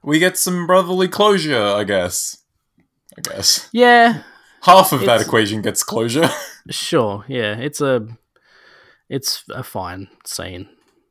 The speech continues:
Speaker 1: Yeah, it's, uh, it's fine. <laughs>
Speaker 2: Yeah. Uh, yep, okay. While Jane Foster has been in Asgard, Darcy Lewis has been fruitlessly trying to reach S.H.I.E.L.D. when she and Ethan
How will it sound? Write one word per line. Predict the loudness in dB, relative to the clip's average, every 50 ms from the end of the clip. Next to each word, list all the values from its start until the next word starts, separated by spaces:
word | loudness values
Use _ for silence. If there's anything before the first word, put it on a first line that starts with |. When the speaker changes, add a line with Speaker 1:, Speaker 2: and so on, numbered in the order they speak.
| _ _ _ _ _ _ _ _ _ _ _ _ _ _ _ _ _ _ _ _ -20 _ _ _ _ _ _ _ _ _ _
Speaker 1:
Yeah, | -2 0 2 4 2 2 0 _ _ _ _ _ -4
it's, | -2 -2 -2 -4 -6 -6 -4 0
uh, | 4 4 6 6 6 4 4 2 0 -4 _ _ _ _ _ _ _ _ _ _ _ _ _ _ _ _ _ _
it's | -4 -2 -2 -2 -4 -8
fine. | -12 -10 -12 -12 -10 -12 -14 -14 _ _ _ _ _ -6
<laughs> | -6 -6 -6 -10 -12
Speaker 2:
Yeah. | -8 -6 -6 -6 -6 -8 -14 -16 -14 -14 -14 -16 -10 _
Uh, | 2 2 4 4 4 2 2 2 2 2 2 2 2 2 2 0 0 -2 -2 -2 -4 -4 -6 -6 -6 -8 -8 -8 -8 -8 -10 -10 -10 -10 -10 -8 -2
yep, | -2 -2 -2 -2 _ -2
okay. | 0 0 -2 -6 -2
While | 2 4 6 6 6 4
Jane | 4 4 4 4 4
Foster | 4 2 2 4 4 2
has | 2 4
been | 2 2 0 0
in | 0
Asgard, | 2 4 2 2 2 2 2 2 2 2 0 2
Darcy | 2 4 4 4 2 0
Lewis | 0 0 -2 -2 -2
has | -4 -8 -8
been | -8 -10 -10
fruitlessly | -2 0 0 2 2 0 0 2 -2 -2
trying | 0 0 0 0 0 -4
to | -4
reach | -4 -4 -6 -6 -6 -8
S.H.I.E.L.D. | -10 -6 -2 2 4 4 4 2 0 -2
when | -6 -8 -8
she | -6 -4 -2 0 0 2
and | 0 -2 -2 _
Ethan | -4 -4 -2 0 -2 0 0 -2 -4 -8